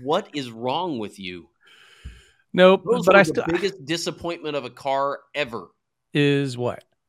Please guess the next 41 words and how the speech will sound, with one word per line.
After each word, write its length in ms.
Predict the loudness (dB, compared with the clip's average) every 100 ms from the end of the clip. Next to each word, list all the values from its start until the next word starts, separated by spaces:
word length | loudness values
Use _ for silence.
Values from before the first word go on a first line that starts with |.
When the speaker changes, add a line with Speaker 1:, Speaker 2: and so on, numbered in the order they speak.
| _ _ _
Speaker 1:
The 160 | -4 -4
R 300 | -2 0 0
X 240 | -2 -6 -6
eight, 320 | -4 -6 -6
the 60 | -4
Speaker 2:
Oh, 40 |
Speaker 1:
Mazda 300 | 0 2 2
Speaker 2:
yeah. 40 | -2 -2
Speaker 1:
R 200 | -2 -2
X 160 | -2
eight, 120 | -2 -2
where 100 | -2
they're 100 | 0
like, 200 | -2 -4 -16 2
"Guys," 500 | 4 6 2 -4 -14 _ 0
Mazda 320 | 0 0 -4
says, 240 | -10 -12 -16 -6
"we're 140 | -4
bringing 360 | -2 -2 -2 4
back 240 | 4 4
the, 280 | 0 0 -2 -4
uh, 120 | -6 -6 -4
you 80 |
know, 120 | -2 0
a 60 |
version 380 | 0 -2 -2 -4
of 60 | -6
the 80 | -2
R 240 | 0 0
X 140 | -4
seven." 300 | -4 -4 -2
Everybody's 300 | -4 -4 -4
getting 260 | -4 -6 -6
excited, 680 | -10 -10 -6 -2 -2 -2 -6
and 100 | -6
they're 100 | -6
like, 220 | -4 -6 -8 _ -8
"And 220 | -6 -4
the 60 | -6
car's 440 | -2 0 0 -4 -4
ugly, 640 | 0 0 -2 -6 -8 -12